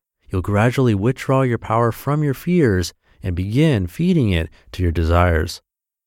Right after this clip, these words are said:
The process of using your intelligence to better understand life, the universe, and everything is a process of fear reduction. The more you understand, the less you fear. When you free yourself of fear,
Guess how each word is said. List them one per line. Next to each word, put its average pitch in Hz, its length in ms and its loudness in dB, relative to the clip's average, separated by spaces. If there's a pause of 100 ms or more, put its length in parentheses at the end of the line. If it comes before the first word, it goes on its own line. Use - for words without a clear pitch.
(280)
The - 80 -6
process 107 520 0
of 95 100 -2
using 101 320 0
your 92 120 0
intelligence 104 680 0
to 85 280 -2
better 95 260 -4
understand 82 520 -2
life, 110 480 0 (120)
the 90 100 -6
universe, 110 640 2
and 78 140 -6
everything 95 680 0 (380)
is 92 100 -6
a 90 60 0
process 113 760 0 (100)
of 90 180 -6
fear 123 420 0
reduction. 85 720 -2 (560)
The - 80 -8
more 101 240 2
you 135 140 4
understand, 127 800 -2 (340)
the 87 120 -4
less 85 280 0
you 90 60 -2
fear. 82 480 -2 (500)
When 95 160 0
you 117 140 4
free 120 220 0
yourself 123 460 2
of 107 200 -2
fear, 139 500 0